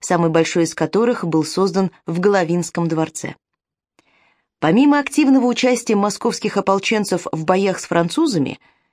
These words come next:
необходимо отметить, что почти двадцать тысяч москвичей сражались при Бородине, Москва снабжала армию всем необходимым: провиантом, боеприпасами, подводами, лошадьми. Из афиши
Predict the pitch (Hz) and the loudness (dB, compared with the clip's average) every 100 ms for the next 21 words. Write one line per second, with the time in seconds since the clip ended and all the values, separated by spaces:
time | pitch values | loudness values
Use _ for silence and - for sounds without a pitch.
0 | _ 135 135 151 143 151 151 - 156 151 | _ -4 -2 0 2 2 2 0 0 0
1 | - - 143 143 - - 160 - 139 143 | -2 -2 0 -2 -2 -2 -2 -2 -6 -2
2 | 185 269 302 277 - - - 160 - 147 | 0 0 -2 -2 -2 -2 -2 -4 -4 -4
3 | - 214 - 147 151 175 185 - 156 156 | -2 -2 -2 -2 0 0 -2 -4 -2 -2
4 | 180 208 214 - _ _ _ _ _ _ | -2 -2 -4 -4 _ _ _ _ _ _
5 | _ _ _ - 185 240 - 214 196 202 | _ _ _ -2 0 0 0 -2 0 -2
6 | - _ - - 220 208 196 269 285 196 | -10 _ -18 -2 0 2 2 2 2 2
7 | 240 269 269 269 - 233 233 240 - 240 | 2 4 4 2 0 0 0 0 -2 -2
8 | 185 147 120 135 _ _ - 165 165 226 | 0 -2 -2 -6 _ _ -4 0 2 2
9 | 226 226 240 233 202 165 214 233 247 202 | 2 0 0 0 0 0 0 -2 0 2
10 | 208 - 254 240 233 - 170 175 160 185 | 0 0 0 2 0 2 2 2 2 2
11 | 196 220 226 208 - 147 165 208 190 151 | 2 0 0 -4 -4 -2 0 -2 -2 -2
12 | 135 - _ _ _ _ _ _ _ - | -4 -12 _ _ _ _ _ _ _ -4
13 | 180 202 220 254 226 - 180 | 0 0 0 0 0 0 -2